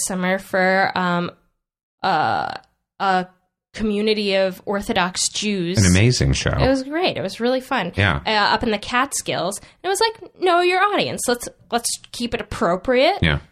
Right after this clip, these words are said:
Speaker 1: And, uh, n-, knowing that there are teenagers in the audience and they're Hungarian <laughs> grandparents,
Speaker 2: Right.
Speaker 1: like,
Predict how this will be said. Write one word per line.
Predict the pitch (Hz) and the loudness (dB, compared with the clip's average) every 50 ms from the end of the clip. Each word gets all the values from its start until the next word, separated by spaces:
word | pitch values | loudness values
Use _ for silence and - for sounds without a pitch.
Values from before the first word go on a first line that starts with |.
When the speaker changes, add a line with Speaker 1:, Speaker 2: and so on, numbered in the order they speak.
| _ _ - | _ _ -2
Speaker 1:
And, | 233 226 226 226 226 226 220 | 0 2 2 2 2 2 2
uh, | 214 214 214 214 214 208 208 208 185 139 - - 156 - - - | 2 4 6 6 6 6 6 4 2 0 0 -4 -8 -10 -10 -10
n-, | 240 226 - _ _ _ 208 | -10 -12 -12 _ _ _ -2
knowing | 208 220 233 233 226 233 226 | 2 2 4 2 2 2 0
that | 220 214 - | -2 -2 0
there | 220 214 208 202 196 | 0 2 2 2 2
are | - - 190 185 185 185 | 2 2 2 2 2 0
teenagers | 180 - - 226 220 220 262 269 269 285 277 277 | -2 -4 -2 -2 0 2 0 0 0 -2 -2 -2
in | - 269 | -2 0
the | 240 | 0
audience | 254 254 262 269 269 277 285 277 - - | 0 0 2 2 2 0 0 -2 -4 -4
and | - 233 226 233 226 | -2 0 0 0 2
they're | 220 220 214 214 214 220 214 - - - - | 2 2 2 2 2 0 -2 -6 -20 -16 -6
Hungarian | - 226 233 233 202 220 196 214 226 233 240 247 254 254 262 262 - - - | -2 2 2 2 2 4 2 4 4 6 4 4 4 2 2 0 -2 -4 -8
<laughs> | _ - | _ 0
grandparents, | 269 277 349 403 392 - - - - - 269 269 - 214 | 2 2 2 2 0 -2 -4 2 4 4 4 6 4 4
Speaker 2:
Right. | - 90 85 - - - - - - - | 4 4 2 0 -2 -8 -12 -12 -10 -2
Speaker 1:
like, | 302 285 285 - - _ | 0 0 0 0 -8 _